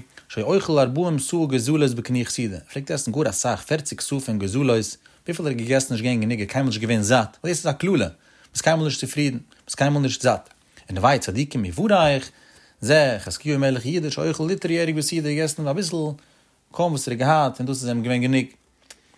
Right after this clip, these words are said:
גייט די מורא צוריק יעצט, און זיי האבן גראד געזען פריער, די נביא פון ישעיה,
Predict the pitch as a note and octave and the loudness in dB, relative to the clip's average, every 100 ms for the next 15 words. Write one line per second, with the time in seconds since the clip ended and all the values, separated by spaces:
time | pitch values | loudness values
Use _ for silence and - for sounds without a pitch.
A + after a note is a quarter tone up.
0 | _ - B2 D3 C#3+ B2+ - D3+ D3+ C#3 | _ -2 2 2 0 -2 0 -2 0 0
1 | A#2+ - B2+ A#2 A#2+ A#2+ B2+ A2+ A2+ B2 | 0 -4 -8 -4 -2 0 0 0 -2 -2
2 | - C#3+ B2 A2+ - _ _ _ _ - | 0 2 2 0 -6 _ _ _ _ -20
3 | _ G#2 G#2+ A2 D3+ - G#2+ F#2+ - D3 | _ -2 0 4 2 2 -4 -2 2 4
4 | C#3 B2 | 4 2